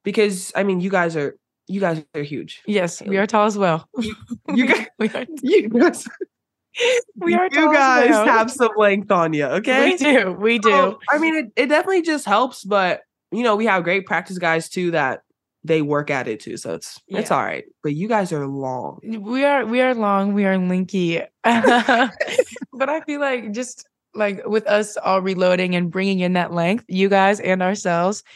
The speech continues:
Speaker 2: I feel like it's difficult when you lose such key seniors, like, you know, us losing
Speaker 1: Mm.
Speaker 2: the twins and Anna Wilson. And it's, you know, you return a lot of key players, but it's also you're missing a big piece. And I know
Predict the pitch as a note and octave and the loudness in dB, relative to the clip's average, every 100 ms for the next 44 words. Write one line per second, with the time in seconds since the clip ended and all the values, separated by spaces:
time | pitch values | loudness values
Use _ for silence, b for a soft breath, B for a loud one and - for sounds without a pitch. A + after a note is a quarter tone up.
0 | B B B - G#3 A3 A#3 A3 G#3 - | B B B -6 -6 -2 0 0 0 -6
1 | G3 - - G#3 A#3+ - G#3 E3+ F#3+ G3 | -8 -4 -4 -2 -4 0 0 2 0 0
2 | F3+ F3 G3+ G3 F3 G3+ F#3 - - F#3+ | 0 0 0 0 -2 -4 -4 -6 -6 -6
3 | E3 F#3 A3+ F3+ G#3+ - - F3 E3+ E3 | -4 -2 -2 -2 -6 -14 -6 -2 -2 -2
4 | F#3 F#3 D#3 F3 F3+ - F3 F3 F3 E3+ | -4 -4 -2 -2 -4 -4 -4 -2 0 0
5 | D3 C#3+ B - F3+ - G#3+ G3 F3+ F3 | 0 -4 B -8 -8 -2 2 2 2 0
6 | F#3 F#3 E3+ E3+ G3 G#3+ F3 D#3+ D#3 - | 0 0 0 2 0 0 -2 -2 -4 -2
7 | F3+ F3 - - _ _ G3+ G3+ F#3+ F#3 | -2 -2 -8 -16 _ _ -2 0 0 -2
8 | F#3+ - B3 A3+ F#3 F#3 F3+ - G3 - | -4 -2 0 0 2 2 0 -2 -4 0
9 | G3 F#3 F3 F3+ F3 - F#3 F#3+ E3+ E3+ | 0 0 0 -2 -2 -2 -2 -2 -2 -2
10 | E3 F3+ F#3 E3+ D#3+ D#3+ - F#3 F3 - | 0 -2 0 -2 -2 -4 -2 -4 -4 -4
11 | F3 F3+ E3+ | -2 0 -2